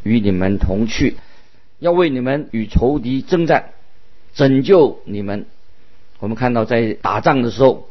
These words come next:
征战的时候，这是很重要的一个原则。你要确定你是在神的那边，神命令他们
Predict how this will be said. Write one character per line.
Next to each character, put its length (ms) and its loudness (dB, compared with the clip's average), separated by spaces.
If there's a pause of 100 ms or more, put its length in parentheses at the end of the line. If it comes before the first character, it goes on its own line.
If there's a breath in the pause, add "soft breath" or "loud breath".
征 220 4
战 160 4
的 80 0
时 100 -2
候， 220 4 (140 loud breath)
这 120 2
是 80 -2
很 220 -2
重 240 2
要 140 4
的 100 0
一 60 -2
个 100 -2
原 260 0
则。 300 -2 (340 soft breath)
你 140 0
要 140 4
确 240 4
定 240 2
你 200 -2
是 360 -2
在 260 2
神 240 -2
的 100 2
那 200 0
边， 320 -6 (400)
神 240 2
命 260 6
令 140 4
他 160 2
们 260 0